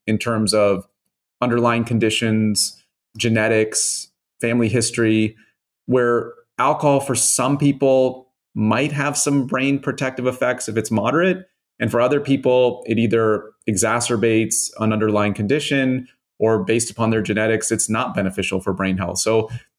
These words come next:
with alcohol, we would say, "Let's go one step further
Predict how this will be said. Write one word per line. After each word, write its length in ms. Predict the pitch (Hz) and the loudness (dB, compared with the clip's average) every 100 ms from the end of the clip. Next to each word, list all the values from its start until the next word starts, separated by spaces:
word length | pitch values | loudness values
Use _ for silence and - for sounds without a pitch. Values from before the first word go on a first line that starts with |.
| _ | _
with 120 | 131 139 | -2 0
alcohol, 400 | 160 175 156 143 | 0 2 2 4
we 120 | 135 | 4
would 140 | 127 | 2
say, 360 | - 123 117 117 - _ _ _ _ _ _ _ 131 | 2 2 4 2 -4 _ _ _ _ _ _ _ -4
"Let's 160 | 135 | -2
go 120 | - | 0
one 200 | 143 131 | 2 2
step 240 | 131 135 120 | 0 -2 -2
further 520 | 113 113 123 131 | 0 2 0 -2